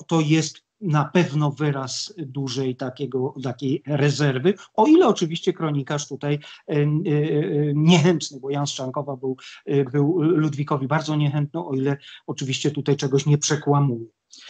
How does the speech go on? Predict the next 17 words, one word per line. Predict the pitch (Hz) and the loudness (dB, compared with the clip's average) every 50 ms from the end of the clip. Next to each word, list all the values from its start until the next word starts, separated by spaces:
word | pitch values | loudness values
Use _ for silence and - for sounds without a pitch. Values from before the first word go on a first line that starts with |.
| - - _ _ - - | -20 -20 _ _ 0 2
I, | 226 285 - - 214 | 4 4 4 4 4
e, | 185 180 175 180 - | 4 4 4 2 0
e, | - 175 165 | -2 -2 -2
w | 143 127 139 | -2 -6 -4
dwa | 135 170 254 320 | 0 0 0 2
dni | - 381 339 | 2 2 2
później, | - - 165 123 - - - - - - | 2 0 -4 -4 -4 -10 -14 -16 -18 -10
dziewiętnastego | - 170 170 240 277 - 381 - - - 320 254 269 | -6 -6 -6 -6 -4 -4 -4 -4 -2 -4 -4 -2 -2
listopada, | 233 175 160 - - 160 147 - - 220 240 247 247 254 - | -2 -2 -2 -4 -4 -6 -6 -4 -4 -4 -2 -2 -2 -2 0
odbyło | 180 165 151 156 151 202 220 220 220 208 190 | -2 -2 0 0 2 2 2 4 4 2 2
się, | - - - - | 2 -2 -6 -6
odbyła | 180 151 160 208 240 226 | -6 -4 -2 0 0 -2
się, | - - 226 214 | -2 -4 -6 -8
odbyły | 160 151 170 208 | -6 -4 -4 -4
się | 196 - 175 | 0 0 2
wielkie | 156 208 233 - 220 | 2 2 0 0 0
uroczystości, | 202 185 180 175 175 - 165 - - - 156 143 - - - - 156 160 | 0 2 2 2 0 -2 -6 -8 -6 -6 -6 -6 -8 -12 -8 -8 -8 -8